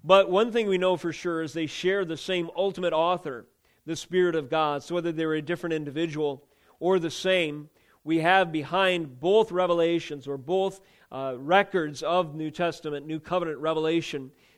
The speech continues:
these types of themes. Think of the difference between the shadow of old and the substance of the new, or like that picture I gave you, stumbling in the darkness versus turning on the light switch.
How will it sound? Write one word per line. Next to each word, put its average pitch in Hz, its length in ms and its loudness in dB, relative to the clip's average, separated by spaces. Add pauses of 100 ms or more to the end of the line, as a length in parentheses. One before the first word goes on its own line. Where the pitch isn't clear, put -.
these 151 320 -4
types - 480 -4
of 123 180 -10
themes. 135 500 -8 (680)
Think 247 220 0
of 226 100 -6
the 196 80 2
difference 180 480 -2
between 165 340 -6
the 160 100 -4
shadow 170 600 0 (260)
of 147 180 -2
old 175 380 0
and 151 100 -6
the 147 60 -6
substance 170 640 -2
of 143 160 -6
the 143 100 -8
new, 156 400 -6 (300)
or 165 160 2
like 180 220 4
that 175 220 0
picture 180 360 -2
I 156 60 2
gave 170 260 0
you, 170 100 -6
stumbling 190 480 -2
in 170 80 -4
the 160 60 -6
darkness 165 500 -2
versus 147 320 -10
turning 185 280 -2
on 165 100 -2
the 156 60 -6
light 160 260 -2
switch. 139 400 -6